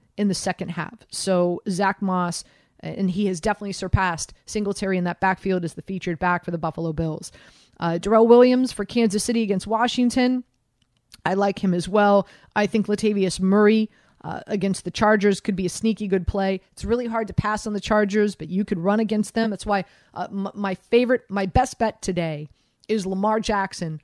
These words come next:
over eleven and a half carries. Lamar Jackson over eleven and a half carries, and you could get it, I think, at minus one oh five.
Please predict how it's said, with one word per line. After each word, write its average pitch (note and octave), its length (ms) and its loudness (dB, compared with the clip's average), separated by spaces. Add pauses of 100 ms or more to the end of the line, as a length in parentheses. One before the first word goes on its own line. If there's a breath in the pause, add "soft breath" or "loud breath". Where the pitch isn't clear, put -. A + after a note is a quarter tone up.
(140)
over A3 420 2
eleven G3 360 -2
and F#3+ 120 -8
a F3+ 40 -6
half E3+ 280 -8
carries. - 520 -12 (1080)
Lamar G3+ 320 -2
Jackson G3+ 440 -4
over A3 260 -2
eleven G#3+ 360 -4
and F#3+ 80 -8
a - 20 -8
half F#3+ 140 -12
carries, G3 320 -6
and F#3 100 -10
you E3+ 60 -12
could E3+ 100 -14
get G#3 140 -6
it, G3+ 60 -6
I F#3 60 -6
think, F3+ 160 -14
at F#3 140 -10
minus F#3+ 440 -6
one F#3+ 180 -6
oh F3 100 -6
five. - 460 -12